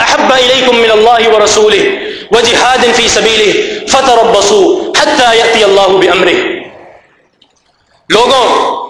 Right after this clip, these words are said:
اگر تمہارے ماں باپ، تمہارے آباء و اجداد، تمہارے نفس، تمہارے اموال، تمہاری تجارتیں اور تمہارے مساکن، رہنے کی جگہیں، الغرض ہر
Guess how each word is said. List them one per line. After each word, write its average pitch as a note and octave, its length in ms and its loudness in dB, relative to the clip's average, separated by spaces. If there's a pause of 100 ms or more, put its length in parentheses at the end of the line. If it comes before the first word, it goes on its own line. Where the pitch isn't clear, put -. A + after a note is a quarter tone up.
(320)
اگر G3+ 240 0
تمہارے G3 300 0
ماں F#3 180 2
باپ، G3 280 2 (460)
تمہارے G#3+ 320 2
آباء G#3+ 280 2
و A3+ 120 2
اجداد، A3 420 2 (580)
تمہارے A#3 420 2
نفس، B3+ 400 0 (420)
تمہارے B3 380 2
اموال، B3+ 520 0 (520)
تمہاری A#3+ 340 2 (180)
تجارتیں C#4 800 0 (640)
اور B3 180 4
تمہارے C4 520 0 (220)
مساکن، C4+ 800 0 (180)
رہنے C#4 260 2
کی D4 220 0
جگہیں، C4+ 640 0 (420)
الغرض C#4 440 2 (100)
ہر C#4+ 120 2